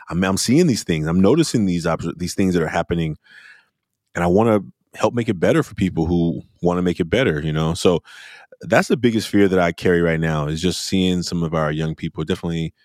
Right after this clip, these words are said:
in my community here, but all over the country, young people, young men struggling and being silent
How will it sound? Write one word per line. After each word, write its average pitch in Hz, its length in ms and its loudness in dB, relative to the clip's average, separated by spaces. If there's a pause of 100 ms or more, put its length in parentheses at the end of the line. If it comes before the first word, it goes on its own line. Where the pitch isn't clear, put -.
(160)
in 78 240 -10
my 78 300 -8
community 80 500 -4
here, 90 340 2
but 80 220 -4 (240)
all 82 240 2
over 80 160 0
the 73 100 -4
country, 82 360 -4
young 78 340 -4
people, 78 420 -4
young 76 260 -2
men 76 320 -6 (680)
struggling 80 680 -4
and 82 200 -2
being 92 200 2
silent 87 420 -2